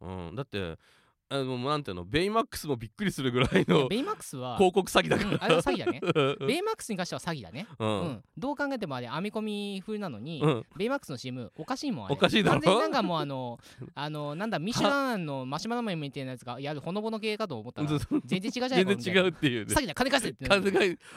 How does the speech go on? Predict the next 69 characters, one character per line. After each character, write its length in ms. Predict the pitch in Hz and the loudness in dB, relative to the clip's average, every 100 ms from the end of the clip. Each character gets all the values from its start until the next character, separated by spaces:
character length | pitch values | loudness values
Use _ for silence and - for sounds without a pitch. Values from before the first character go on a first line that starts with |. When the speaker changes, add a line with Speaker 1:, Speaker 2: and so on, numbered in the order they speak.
| 208 | 0
Speaker 2:
あ、 100 | 240 220 | 2 4
あ 40 | |
れ 80 | 349 | 4
は、 200 | 262 254 | 4 2
ま、 260 | 269 226 | 2 2
ベ 140 | 220 359 | 4 2
イ 20 | 453 | 4
マ 120 | 453 | 2
ッ 80 | 381 | 0
ク 80 | 254 | -2
ス 60 | |
だ 80 | 190 | 0
っ 40 | - | 0
て、 140 | 123 | 0
だ 60 | 127 | -2
っ 60 | |
て、 160 | - 95 | -2 0
あ 120 | 104 | 2
れ 80 | 160 | 2
も 80 | 151 | 2
マ 200 | 151 151 | 4 4
ー 20 | |
ベ 100 | 151 | 2
ル 100 | 151 | 2
キ 80 | 147 | 2
ャ 40 | |
ラ 80 | 92 | 0
で 40 | |
し 40 | 175 | 0
ょ？ 20 | |
Speaker 1:
マ 20 | |
ー 20 | 135 | -2
ベ 60 | |
ル 40 | 143 | -2
キ 100 | 139 | -6
ャ 20 | |
ラ、 60 | 101 | -8
マ 80 | 92 | -12
ー 60 | |
ベ 60 | 95 | -16
ル 40 | - | -18
キ 80 | |
ャ 80 | 87 | -10
ラ。 200 | 117 170 | -4 0
Speaker 2:
あ、 40 | 214 | 4
も 340 | 226 208 196 | 6 8 6
う、 20 | - 440 | 6 4
<laughs> 160 | - - | 4 4
完 140 | 220 | 4
全 240 | - 415 269 | 6 2 4
に 160 | 247 339 294 320 - | 0 -2 -6 -10 -6
全 240 | 135 185 | 0 2
然 160 | 202 339 | 4 2
ス 40 | - | 4
ト 100 | 240 | 4
ー 20 | |
リ 80 | - | 4
ー 280 | 190 175 | 4 4
違 20 | 180 | 6
い 40 | |
ま 140 | 196 | 4
す 80 | 208 | 4
か 140 | 175 127 | 4 4
ら 100 | 117 | 2
っ 60 | |
て 140 | 123 101 | -2 -8
い 100 | 90 | -8
う 40 | |
ね。 220 | 87 131 | -10 -12